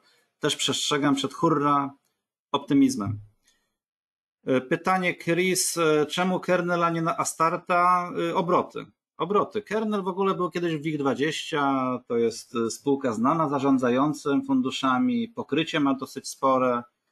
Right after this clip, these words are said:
ale Astarta jak najbardziej, no jak ktoś ma, y, mniejszy kapitał, to, to i, i taką cierpliwość i nie boi się tego, że na przykład będzie minus dwadzieścia nagle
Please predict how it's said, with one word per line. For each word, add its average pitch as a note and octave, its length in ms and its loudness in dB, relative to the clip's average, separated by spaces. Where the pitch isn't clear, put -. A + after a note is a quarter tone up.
ale G#3 220 2
Astarta G3+ 460 0
jak G3+ 120 -2
najbardziej, A3 520 0
no D#3 80 4
jak D3+ 180 0
ktoś E3+ 220 -2
ma, E3 260 2
y, D3 960 -4
mniejszy D3 580 0
kapitał, D3+ 800 0
to, C#3 320 -4
to C#3 120 -4
i, C#3 100 -4
i C#3 400 0
taką C#3+ 300 0
cierpliwość D#3+ 840 0
i C3+ 40 2
nie C#3 120 6
boi D#3+ 260 4
się D3+ 120 -4
tego, D3+ 240 0
że C3+ 80 2
na C#3+ 60 2
przykład C#3 260 -2
będzie C#3+ 260 2
minus D3 260 4
dwadzieścia C3+ 520 0
nagle C3 580 0